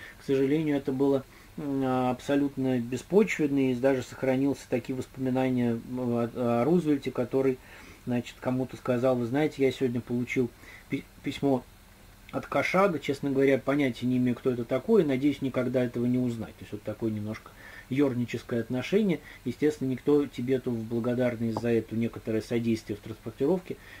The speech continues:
ничего не был склонен обещать. А в сорок девятом году, когда, м, э, К П К победила Гоминьдан в гражданской войне, тибетское правительство выслало из Тибета всех китайских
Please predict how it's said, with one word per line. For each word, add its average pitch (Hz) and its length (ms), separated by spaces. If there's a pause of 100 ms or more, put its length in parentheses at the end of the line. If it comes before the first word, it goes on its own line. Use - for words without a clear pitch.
(120)
ничего 135 480 (120)
не 135 240
был 127 160
склонен 127 460 (400)
обещать. - 540 (540)
А 139 200
в - 60
сорок 247 200
девятом 208 400
году, 190 480 (300)
когда, 147 580 (200)
м, 127 880
э, - 40
К 143 120
П 139 140
К 135 420
победила 127 480
Гоминьдан 120 560
в 107 40
гражданской 127 600
войне, 185 440 (360)
тибетское 160 400
правительство 151 560
выслало 131 540
из 123 240 (260)
Тибета 135 340
всех 127 220
китайских 117 580